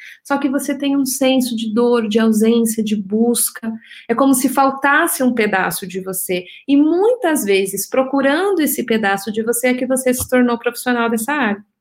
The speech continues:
Gostaria que vocês colocassem se isso faz sentido pra vocês, né? No que você se identifica sobre isso. Então, reconhecer o seu próprio histórico, reconhecer as suas próprias dores é um movimento muito importante quando a gente quer trabalhar com trauma.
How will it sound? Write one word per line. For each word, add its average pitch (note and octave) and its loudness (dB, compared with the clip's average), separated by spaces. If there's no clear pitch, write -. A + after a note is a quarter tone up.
Gostaria E3+ 2
que E3+ -4
vocês A3+ -2
colocassem C#4 -4
se C4 -6
isso B3+ -8
faz C4+ -4
sentido C4 -6
pra C4+ -4
vocês, A3+ -2
né? B3+ -6
No A3 2
que B3+ 4
você B3+ 2
se B3 0
identifica B3 0
sobre F3 -2
isso. - -10
Então, F#4 -2
reconhecer F4+ 0
o F4 2
seu G#4 2
próprio C4 2
histórico, G3 -2
reconhecer A3+ 0
as A3+ -2
suas F#4 -2
próprias G#3+ -4
dores A3 0
é C4+ -4
um D4+ -2
movimento C#4 0
muito C#4+ 0
importante B3+ -2
quando B3 -2
a B3 0
gente A3+ -2
quer A#3 -4
trabalhar A3+ 0
com B3 -2
trauma. G#3 -2